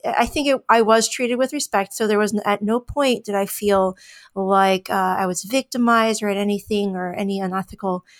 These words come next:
things that happened there. But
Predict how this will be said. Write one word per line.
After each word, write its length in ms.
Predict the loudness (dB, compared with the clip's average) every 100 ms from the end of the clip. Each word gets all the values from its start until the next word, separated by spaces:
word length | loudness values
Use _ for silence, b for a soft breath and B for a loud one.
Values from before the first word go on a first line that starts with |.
| b b _ _
things 320 | -2 0 2
that 140 | 0 2
happened 500 | 2 2 2 0 0 0
there. 300 | 4 4 4
But 320 | 4 2 2